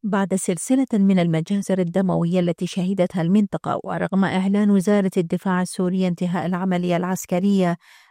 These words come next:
أفاد شهود عيان من مناطق مثل ريف صافيتا وقرى ريف بانياس والقرداحة بأن الفصائل المسلحة لا تزال متواجدة، مما يعيق عودة الناجين إلى قراهم ويعطل تقديم المساعدات الإنسانية.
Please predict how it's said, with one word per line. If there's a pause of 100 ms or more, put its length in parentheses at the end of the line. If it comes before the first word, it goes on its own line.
(120)
أفاد
شهود
عيان (360)
من
مناطق
مثل
ريف
صافيتا (360)
وقرى
ريف
بانياس
والقرداحة (280)
بأن
الفصائل
المسلحة
لا
تزال
متواجدة، (420)
مما
يعيق
عودة
الناجين
إلى
قراهم (300)
ويعطل
تقديم
المساعدات
الإنسانية.